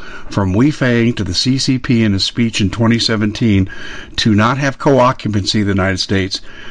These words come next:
to commit genocide and then occupy the United States. And this is on behalf of the globalists.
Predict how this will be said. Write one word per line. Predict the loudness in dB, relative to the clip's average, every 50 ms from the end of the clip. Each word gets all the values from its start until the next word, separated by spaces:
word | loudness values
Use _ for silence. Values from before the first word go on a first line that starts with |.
| -8 -6
to | -2 0 0 -2
commit | 0 0 2 2 4 2 2 0 -2
genocide | 0 2 2 2 2 2 0 0 0 0 0 -2 -2 -4
and | -2 -2 -2 0 2
then | 2 4 4 4 4
occupy | 4 2 0 0 0 -4 -6 -4 -2 -2 -2 -2 -2
the | -2 -2
United | -2 -2 -2 -2 -2 -4 -4 -6 -8
States. | -6 -4 -2 -2 -2 -2 -4 -6 -6 -6 -8 -10 -10 -10 -10 -8 -4 -2
And | 0 0
this | 2 0 0 -2
is | -2 0
on | 0 0 0 0
behalf | 0 0 0 -2 -2 -2 -2 -4
of | -4
the | -4
globalists. | -2 -2 -2 -2 -2 -4 -6 -6 -6 -6 -6 -6 -8 -8